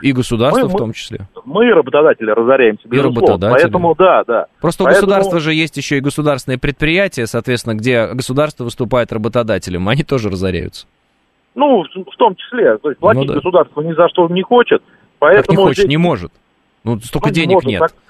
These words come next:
Speaker 2: так
Speaker 1: Даже вон
Speaker 2: что
Speaker 1: Ме-,
Speaker 2: делать?
Speaker 1: Ангела Меркель сказала, что если они введут такой, такие же ограничения, как в прошлый раз, то у них экономика рухнет.
Speaker 2: Еди-,
Speaker 1: А
Speaker 2: да,
Speaker 1: это
Speaker 2: е-,
Speaker 1: экономика Германии, мама, не горюй.
Speaker 2: единственное,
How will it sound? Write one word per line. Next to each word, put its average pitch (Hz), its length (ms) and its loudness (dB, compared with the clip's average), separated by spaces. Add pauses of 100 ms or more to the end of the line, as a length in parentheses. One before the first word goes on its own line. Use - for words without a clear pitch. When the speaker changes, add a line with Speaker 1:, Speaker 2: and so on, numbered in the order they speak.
(100)
Speaker 2:
так 156 100 2
Speaker 1:
Даже 160 220 0
вон 180 160 0
Speaker 2:
что - 80 0
Speaker 1:
Ме-, 151 80 0
Speaker 2:
делать? 160 160 0
Speaker 1:
Ангела 165 320 0
Меркель 151 340 -2
сказала, 127 460 0
что - 160 -4
если 123 300 0
они 120 280 0
введут 123 320 -2
такой, 120 360 -2
такие 123 280 -2
же 113 100 0
ограничения, 113 600 -2
как 107 180 -4
в - 20 -20
прошлый 123 360 -2
раз, 147 180 0
то 113 100 -6
у 107 60 -4
них 113 180 -6
экономика 107 540 -4
рухнет. 92 300 -2
Speaker 2:
Еди-, 220 140 2 (180)
Speaker 1:
А 104 80 0
Speaker 2:
да, 117 80 2
Speaker 1:
это 147 160 4
Speaker 2:
е-, 117 60 2
Speaker 1:
экономика 156 400 0
Германии, 143 640 -2 (240)
мама, 98 200 -2
не 90 120 -2
горюй. 85 160 0
Speaker 2:
единственное, 202 340 0